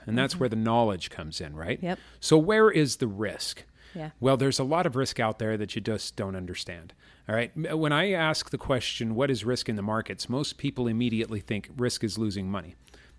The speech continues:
Speaker 1: No, it's not. That's the outcome of the risk that you took.
Speaker 2: Yep.
Speaker 1: Okay. Risk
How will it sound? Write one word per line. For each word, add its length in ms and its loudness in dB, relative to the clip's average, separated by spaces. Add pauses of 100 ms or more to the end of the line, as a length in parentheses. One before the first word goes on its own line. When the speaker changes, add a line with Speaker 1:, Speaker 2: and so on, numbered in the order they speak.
(120)
Speaker 1:
No, 100 2
it's 140 -2
not. 200 -8 (520)
That's 380 -4
the 120 0
outcome 320 -2
of 120 -8
the 60 -4
risk 280 -4
that 180 -10
you 60 -12
took. 300 -14 (120)
Speaker 2:
Yep. 180 -4
Speaker 1:
Okay. 260 -4 (400)
Risk 640 4